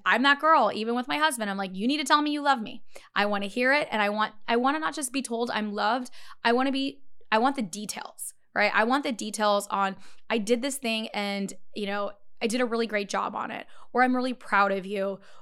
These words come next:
or, you know, "Babe, you were awesome. Um, I saw, you know, I saw how you were, you know,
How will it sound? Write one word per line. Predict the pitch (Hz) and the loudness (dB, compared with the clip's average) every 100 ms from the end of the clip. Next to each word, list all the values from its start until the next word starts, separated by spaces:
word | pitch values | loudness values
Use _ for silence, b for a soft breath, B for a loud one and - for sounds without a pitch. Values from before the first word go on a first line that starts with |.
| - | -6
or, | 220 214 208 - - - - _ - - | 0 2 0 -4 -20 -20 -20 _ -16 -8
you | 233 | -4
know, | 214 202 - - | -2 -4 -6 -6
"Babe, | 233 226 | -2 0
you | 226 | 2
were | 233 - | 2 2
awesome. | 202 208 214 202 196 190 B B - | 0 0 0 -2 -2 -6 B B 2
Um, | 208 202 | 4 4
I | |
saw, | 202 214 208 208 208 | 2 4 6 4 0
you | - 202 | -4 -6
know, | 208 208 - - | -6 -8 -8 -6
I | 226 | -4
saw | 220 214 | 2 4
how | 208 214 | 4 2
you | 214 | 0
were, | 202 202 196 196 - | 2 4 4 2 0
you | 202 208 | -4 -4
know, | 202 208 | -4 -6